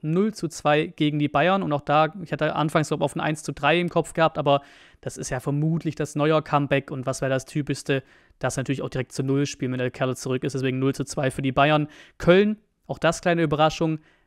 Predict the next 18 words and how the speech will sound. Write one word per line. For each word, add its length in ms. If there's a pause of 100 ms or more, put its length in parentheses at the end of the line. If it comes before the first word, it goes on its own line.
(140)
irgendwie 140
habe 80
ich 60
das 40
Gefühl, 440
Heimstimmung, 500
das 180
wird 140
hitzig 400
bis 240
zum 100
geht 220
nicht 160
mehr. 160
Ein 180
Duell 360
der 240
zwei, 480